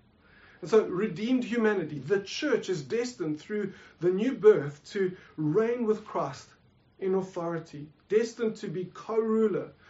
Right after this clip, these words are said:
co-sovereign, co-administrator, partner to the throne by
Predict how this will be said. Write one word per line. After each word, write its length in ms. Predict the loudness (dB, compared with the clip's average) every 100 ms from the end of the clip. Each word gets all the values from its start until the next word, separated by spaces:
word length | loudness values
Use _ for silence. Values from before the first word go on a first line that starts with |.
| -20 -4
co-sovereign, 680 | 2 2 2 -2 -2 -4
co-administrator, 1120 | -4 -2 2 2 4 4 4 2 -6 -6 -12 -16 -20 -20 -6
partner 440 | 0 0 0 -2
to 180 | -2 -6
the 100 | -6
throne 400 | -8 -4 -2 -2
by 220 | -2